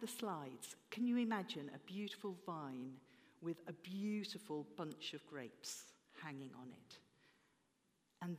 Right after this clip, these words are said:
that is the fruit that we should be growing in our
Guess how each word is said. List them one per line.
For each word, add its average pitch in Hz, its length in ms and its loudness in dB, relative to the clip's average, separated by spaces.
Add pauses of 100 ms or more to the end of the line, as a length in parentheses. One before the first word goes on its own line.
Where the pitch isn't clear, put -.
that 190 280 4
is 165 280 -2
the 156 80 -2 (200)
fruit 151 400 -2 (720)
that - 180 -4
we 156 80 -4
should - 320 -6
be 147 80 -4
growing 143 380 -4
in 139 120 -2
our 147 160 -6